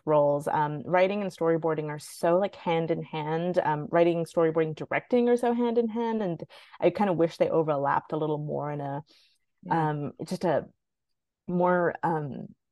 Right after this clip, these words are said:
Speaker 1: I guess, organic way. Um, e-, even just the fact that we, we create scripts in a program, you know, which was made for live action.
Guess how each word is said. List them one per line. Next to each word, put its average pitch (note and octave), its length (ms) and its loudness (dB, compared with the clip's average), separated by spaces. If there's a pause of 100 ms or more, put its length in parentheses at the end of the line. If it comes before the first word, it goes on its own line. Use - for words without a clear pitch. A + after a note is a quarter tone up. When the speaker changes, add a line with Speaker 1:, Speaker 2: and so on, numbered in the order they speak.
(340)
Speaker 1:
I F3+ 60 2
guess, F3 140 -2
organic D3 640 0
way. E3+ 520 2 (120)
Um, D#3 340 -2 (200)
e-, A3+ 140 2
even C#4+ 300 4
just D#4+ 180 -2
the A3+ 120 2
fact - 340 0
that F3 180 0
we, D#3 320 0 (760)
we G#3+ 160 0
create A#3+ 440 4
scripts - 540 -2
in F3+ 120 2
a E3 60 -2
program, E3 600 2
you F3 60 -4
know, D3+ 140 -4
which D#3 180 -4
was E3 160 -4
made D#3+ 380 0
for D#3 180 0
live D3 260 2
action. C#3+ 600 -4